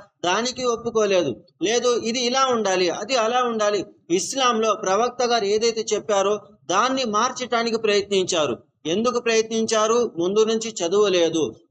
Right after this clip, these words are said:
యూదుల వలలో పడిపోయారు. యూదులు ఏం చేసేవాళ్ళు? మొహమ్మద్ సల్లల్లాహు అలైహి వసల్లం గారిపై మాయమాటలు చెప్పి ఒకళ్ళకి వ్యతిరేకంగా ఒకళ్ళకి చెప్పేవాళ్ళు. అయితే అలీ రజియల్లాహు తాలాను గారి కాలంలో ఒక యుద్ధం వస్తుంది. ఎదురుగా అమీర్ ముఆవియా రజియల్లాహు తాలాను గారు ఉన్నారు.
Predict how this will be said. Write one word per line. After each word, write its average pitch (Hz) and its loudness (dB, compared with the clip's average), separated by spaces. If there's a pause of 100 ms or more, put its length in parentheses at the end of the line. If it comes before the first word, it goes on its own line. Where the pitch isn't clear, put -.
(100)
యూదుల 226 2
వలలో 214 2
పడిపోయారు. 180 0 (140)
యూదులు 214 2
ఏం 220 2 (100)
చేసేవాళ్ళు? 214 2
మొహమ్మద్ 226 -2
సల్లల్లాహు 214 2
అలైహి 208 2
వసల్లం 208 -2
గారిపై 202 0
మాయమాటలు 202 0
చెప్పి 196 0 (360)
ఒకళ్ళకి 247 -2
వ్యతిరేకంగా 220 0
ఒకళ్ళకి 202 0
చెప్పేవాళ్ళు. 180 0 (520)
అయితే 214 0 (160)
అలీ 214 0
రజియల్లాహు 208 0
తాలాను 196 0
గారి 185 2
కాలంలో 185 0 (100)
ఒక 170 -2
యుద్ధం 180 2
వస్తుంది. 190 0 (220)
ఎదురుగా 233 2
అమీర్ 220 2
ముఆవియా 208 2
రజియల్లాహు 196 0
తాలాను 185 0
గారు 180 2
ఉన్నారు. 180 0